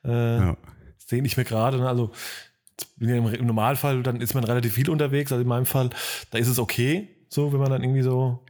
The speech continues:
Speaker 1: ein, zwei Tage nur die Woche zu Hause am Schreibtisch sitzt, aber so auf Dauer, ähm, jetzt natürlich, ne, das Dauer-Homeoffice der letzten, äh, Wochen und
Speaker 2: Voll.
Speaker 1: Monate hat natürlich da nochmal das unterstrichen, aber auch generell, ich finde die Möglichkeit,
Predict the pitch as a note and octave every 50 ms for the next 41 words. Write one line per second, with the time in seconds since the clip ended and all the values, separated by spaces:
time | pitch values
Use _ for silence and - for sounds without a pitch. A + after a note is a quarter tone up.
0 | _ - - A#2+ A#2+ A#2+ - - C3 A#2 G#2+ A#2+ A2+ A#2 C3+ C#3 D3 D3 D3 D3
1 | C#3 C#3 C3+ C3 C3 - - C#3 C3+ C3+ C#3 - _ _ _ - - G#2+ A2 B2
2 | C3+ C#3 B2+ - C3 B2+ C3 - C3+ B2+ C3+ C3 C3+ - B2 A2+ G#2+ A2+ A2+ F#2+
3 | - - G#2 A2 A#2+ B2+ B2 B2 - - - - - - - - _ - - A#2
4 | A#2 A#2 A2+ A2+ A2+ A#2 A#2 A2+ G#2+ - - A#2+ - - A#2 G2 A2+ A2+ G#2+ A2+
5 | A2 A2 A2 G#2 - - _ - B2+ B2+ B2+ A#2+ - - - - A2+ A#2 B2 A#2
6 | C3 B2+ A#2+ A2 A#2 A#2 B2+ A#2+ - - A#2+ A#2+ B2 - - - C3 B2+ A#2+ -
7 | - - - - - - - - - - - B2+ B2+ B2+ A#2 C3 A2+ C3+ C3+ B2+
8 | B2 - - - C3 B2+ B2+ - B2+ C3 C3 A#2+ G2+ - A2+ A#2 G2 - B2+ B2+
9 | - B2+ A#2+ - B2+ A#2+ B2 A#2+ - - C3 B2 A#2+ A#2+ A#2+ A#2 - - - A#2
10 | - - - C3 A#2+ A#2+ A2 - - B2 B2 A#2+ C3+ C3 A2+ A2 A#2 A2 G2+ -
11 | A2 G#2+ A2 G2 G#2 G2+ G#2 A2 A2 G2+ - A#2+ A2+ A2 A2 G#2+ G#2+ A2 - -
12 | - - A#2 A#2 -